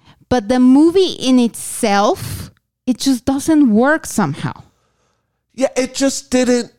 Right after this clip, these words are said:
Speaker 2: bring me to year three thousand. <laughs> Because the coloring in it, while it had the wide color gamut, there's no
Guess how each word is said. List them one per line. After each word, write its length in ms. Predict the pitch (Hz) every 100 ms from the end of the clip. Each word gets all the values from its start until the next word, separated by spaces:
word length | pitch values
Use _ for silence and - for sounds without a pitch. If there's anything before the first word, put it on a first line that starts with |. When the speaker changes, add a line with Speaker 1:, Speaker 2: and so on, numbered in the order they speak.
| _
Speaker 2:
bring 480 | 147 180 214 233 208
me 260 | 190 185 185
to 680 | - 185 170 170 165 156 156
year 760 | 160 170 170 170 165 165 156 _ _
three 440 | - - 156 185
thousand. 760 | 185 180 170 175 147 - 76 - - - - -
<laughs> 380 | - - 285 - 254 - - 262 254 - - - 220
Because 520 | 220 208 220 220 -
the 140 | 202 196
coloring 800 | - - 208 240 233 208 180 170
in 240 | 160 156
it, 260 | 151 175 _ - -
while 420 | - 147 165 160 127
it 40 |
had 480 | 101 110 120 151 151
the 120 | 185
wide 480 | 165 160 175 185 160
color 360 | - 170 160
gamut, 680 | 131 120 110 107 107 107 - _ _ _ _ _ _
there's 340 | 220 233 214 196
no 840 | 220 226 240 254 262 262 240 -